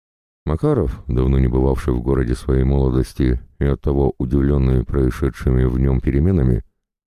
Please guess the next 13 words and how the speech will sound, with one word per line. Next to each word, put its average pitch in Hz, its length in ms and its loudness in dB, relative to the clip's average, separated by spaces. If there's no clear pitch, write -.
настроился 117 640 0
на 92 140 2
долгие 87 320 2
разбирательства 80 800 -2
и 71 200 0
объяснения 78 640 0
по - 120 -4
факту - 340 -4
гибели 71 500 2
двух 69 340 -2
специальных 67 520 -2
агентов 69 420 -2
Шляхтича, 60 560 -4